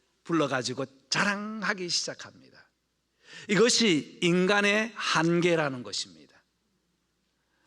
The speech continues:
어리석고 무지한 지혜라는 거예요. 그래서 무슨 자랑을 했는가 하면 먼저는, "그렇지,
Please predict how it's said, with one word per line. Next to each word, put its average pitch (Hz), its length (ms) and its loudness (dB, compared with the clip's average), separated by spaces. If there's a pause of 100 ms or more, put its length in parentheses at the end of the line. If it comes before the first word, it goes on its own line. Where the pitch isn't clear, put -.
(540)
어리석고 262 600 4
무지한 220 520 4
지혜라는 151 640 2
거예요. 113 640 -8 (1160)
그래서 269 360 2
무슨 254 320 2
자랑을 196 440 2
했는가 170 420 2
하면 151 380 2
먼저는, 185 640 2 (840)
"그렇지, - 720 -2